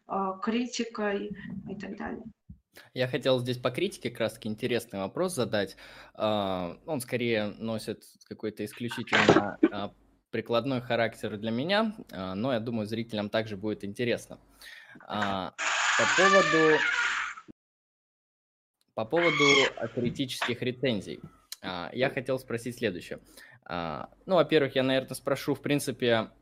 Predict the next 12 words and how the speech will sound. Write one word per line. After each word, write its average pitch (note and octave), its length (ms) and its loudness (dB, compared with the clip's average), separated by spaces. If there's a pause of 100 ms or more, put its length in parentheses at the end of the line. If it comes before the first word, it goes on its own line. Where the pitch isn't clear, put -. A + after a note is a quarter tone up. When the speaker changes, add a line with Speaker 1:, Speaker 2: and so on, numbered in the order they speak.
(100)
Speaker 2:
м, G2+ 260 -6
как C3+ 240 4
отличить A#2+ 400 -4
хорошую B2+ 460 0
рецензию A#2 640 -2
от C3 220 -2
плохой. G#3+ 500 2 (520)
А, F#2+ 600 0
и E3+ 420 2 (320)
это, A#2+ 460 0 (360)
в - 40 -20
принципе, A#2+ 840 -2